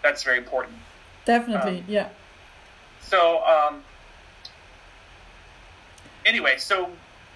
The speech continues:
Speaker 1: what, you know, there's a lot of questions that we have to answer before we just start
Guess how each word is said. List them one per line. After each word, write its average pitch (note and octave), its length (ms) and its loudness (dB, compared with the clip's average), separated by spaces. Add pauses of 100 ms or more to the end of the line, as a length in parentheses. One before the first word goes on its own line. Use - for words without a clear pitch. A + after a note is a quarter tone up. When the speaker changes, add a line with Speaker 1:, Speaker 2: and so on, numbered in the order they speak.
Speaker 1:
what, A3+ 260 2
you - 80 2
know, F#3+ 260 -2 (380)
there's F#3+ 200 0
a - 20 -6
lot A3+ 180 4
of - 120 0
questions - 420 -4
that - 100 -6
we C#3+ 80 -8
have C#3 200 -6
to - 100 -8
answer C#3 300 -8
before C#3+ 300 -10
we C#3 100 -14
just C#3 260 -6
start C3+ 240 -4